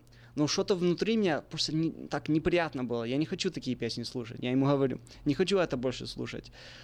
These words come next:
А он говорит: «А почему?» Ну, я говорю: «Просто выключи, я, я уже это не хочу». Я не мог объяснить, что происходит со мной, я просто знал, что я не хотел такую жизнь жить. И вот Дух Святой со мной работает. И...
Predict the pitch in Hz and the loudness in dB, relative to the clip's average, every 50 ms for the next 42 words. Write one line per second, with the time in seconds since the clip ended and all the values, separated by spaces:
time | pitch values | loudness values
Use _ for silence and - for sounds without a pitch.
0 | - - - 135 143 147 143 131 131 120 123 - 147 - - 170 170 156 127 113 | -6 -2 0 2 4 4 2 2 2 0 0 -2 -2 -2 0 0 0 0 0 -2
1 | 117 139 156 - 139 143 156 151 143 139 127 - 185 180 - 196 170 147 139 117 | -6 -8 -4 0 2 2 2 0 -2 -4 -6 -6 -4 0 0 2 2 2 0 0
2 | - 120 110 110 117 131 139 - 151 156 156 160 156 156 151 113 101 127 160 160 | -2 -6 -6 -4 -4 -4 -2 0 0 2 4 4 4 4 2 0 -2 -4 -2 0
3 | 156 156 147 139 127 139 135 127 120 - 123 123 117 117 123 117 - 123 117 131 | 0 2 0 2 2 2 2 2 0 -2 -4 -4 -4 -4 -6 -6 -6 -4 -2 0
4 | 147 170 185 202 202 - 202 180 185 180 - 190 160 117 - - 170 160 - 180 | 2 2 2 2 2 0 0 0 0 -2 -2 -2 -2 -4 -2 -4 -4 -2 0 0
5 | 180 170 - 170 151 131 117 127 127 127 120 123 131 127 - 147 - - 147 135 | 0 2 2 0 0 0 -2 -6 -6 -6 -4 -4 -4 -4 -4 -6 -6 -8 -8 -6
6 | 147 170 170 175 180 170 - - - - - - - - 147 143 151 143 - 147 | -4 -4 -4 -4 -6 -8 -12 -18 -20 -20 -20 -20 -12 -8 -6 -4 -4 -4 -4 -4
7 | - 165 160 151 - 143 - 151 147 135 131 139 131 127 - - - 131 120 117 | -4 -4 -4 -6 -8 -10 -8 -8 -8 -6 -6 -8 -8 -8 -12 -12 -10 -8 -4 -4
8 | 123 113 120 - - - - 143 135 151 147 135 196 185 - 180 160 - 156 147 | -4 -4 -6 -10 -10 -6 -4 -2 0 0 0 0 0 0 0 0 0 0 0 0
9 | - 151 151 151 147 143 143 135 135 131 120 - 117 117 - - - - - - | 0 0 2 2 2 2 2 2 0 0 0 -2 -8 -8 -10 -14 -18 -18 -18 -18
10 | - - - - - - - - - - - - 139 139 143 143 139 139 135 127 | -18 -18 -18 -18 -18 -18 -18 -18 -14 -4 0 2 4 4 4 4 2 0 -2 -6